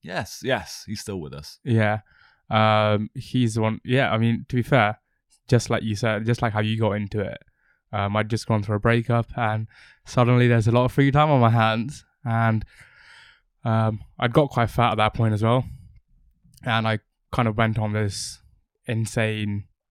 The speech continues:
Speaker 2: fitness journey where I was going gym, like, five, six days a week, cycling every day, and then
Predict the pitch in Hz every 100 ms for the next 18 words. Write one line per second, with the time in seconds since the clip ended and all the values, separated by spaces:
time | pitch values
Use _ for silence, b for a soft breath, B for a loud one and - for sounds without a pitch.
0 | _ _ 120 107 101 - - - 120 110
1 | 107 104 101 98 98 98 101 _ _ -
2 | - 101 104 101 98 92 _ _ - -
3 | - 101 98 95 147 - 104 98 104 101
4 | 98 98 101 - - _ _ _ _ -
5 | - 107 110 101 98 98 95 98 101 _
6 | _ _ _ _ - 101 101 101 98